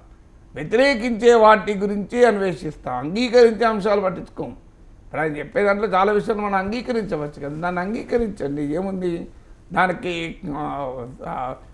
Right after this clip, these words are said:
దానికి అలవర్చుకోండి, నేర్చుకోండి, ఉపయోగపడుతుంది. కాదు,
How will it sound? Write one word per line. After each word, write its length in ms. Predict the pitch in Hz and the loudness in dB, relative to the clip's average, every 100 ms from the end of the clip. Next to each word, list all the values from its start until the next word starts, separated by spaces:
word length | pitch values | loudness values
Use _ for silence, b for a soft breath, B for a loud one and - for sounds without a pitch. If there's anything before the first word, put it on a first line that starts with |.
| - 151 | -18 -2
దానికి 400 | 156 175 165 156 | -2 0 -2 -2
అలవర్చుకోండి, 880 | 151 208 247 - 143 175 156 147 147 | 4 8 6 4 -4 -2 -2 -4 -4
నేర్చుకోండి, 640 | 156 196 - - 196 165 | -4 -4 -6 -8 -6 -6
ఉపయోగపడుతుంది. 800 | 156 208 185 165 160 - 147 160 | -2 -2 -2 -4 -6 -6 -8 -8
కాదు, 480 | - 233 226 220 | 2 6 6 4